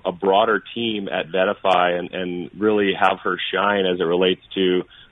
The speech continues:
building out the pipeline, thinking about what the, the future of, of thematic indexing can be, not only from a U S perspective, but, but from a global perspective. So we're, we're thrilled to add this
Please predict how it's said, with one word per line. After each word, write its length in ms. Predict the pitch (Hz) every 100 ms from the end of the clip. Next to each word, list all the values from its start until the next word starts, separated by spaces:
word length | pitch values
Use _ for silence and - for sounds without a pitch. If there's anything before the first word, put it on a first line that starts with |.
| -
building 260 | 117 110 101
out 160 | 98
the 120 | 90 -
pipeline, 580 | 98 92 92 95 95 95 -
thinking 300 | 110 104 98
about 200 | 95 90
what 160 | 92 92 -
the, 140 | 90 85
the 100 | 80 - -
future 600 | 131 143 - 87 85 - _ _ _
of, 140 | 95 90 95
of 100 | 92 -
thematic 420 | 98 95 95 95 -
indexing 600 | 95 95 90 - 90 87
can 180 | 90 80 98
be, 320 | 95 95 90 - -
not 220 | - 110 143
only 160 | 139 117
from 100 | 104
a 40 | 101
U 80 | 104
S 80 | 101 -
perspective, 460 | 98 101 98 98 90
but, 120 | 92 85 98
but 120 | 95
from 140 | 101
a 60 | 90
global 320 | 92 92 92
perspective. 500 | 90 85 87 82 85 -
So 80 |
we're, 300 | 107 110 101 - - - -
we're 200 | 92 90 -
thrilled 520 | - 127 131 123 123 123 _
to 100 | -
add 240 | 95 98 95
this 140 | 98